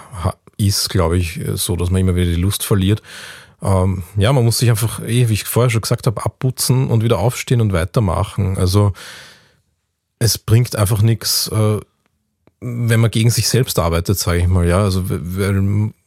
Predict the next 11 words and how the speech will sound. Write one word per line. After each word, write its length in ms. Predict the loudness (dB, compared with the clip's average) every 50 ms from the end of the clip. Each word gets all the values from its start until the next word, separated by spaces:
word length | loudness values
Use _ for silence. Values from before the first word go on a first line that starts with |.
| _ -2
wenn 440 | -2 -2 -2 -2 -2 0 2 2
man 280 | 4 4 2 2 0 -2
halt 300 | -2 0 0 0 0 0
wirklich 340 | -2 -2 -2 -2 -4 -4 -4
Vollblutmusiker 840 | -2 0 0 2 2 0 0 2 2 0 2 2 0 0 0 -2 0
ist 260 | 0 0 0 0 0
und 180 | -4 -2 -2 -2
das 260 | -2 -2 -4 -6 -6 -4
irgendwann 420 | -2 -2 0 0 0 0 2 2
einmal 200 | 2 2 2 2
dann 220 | 0 0 -2 -2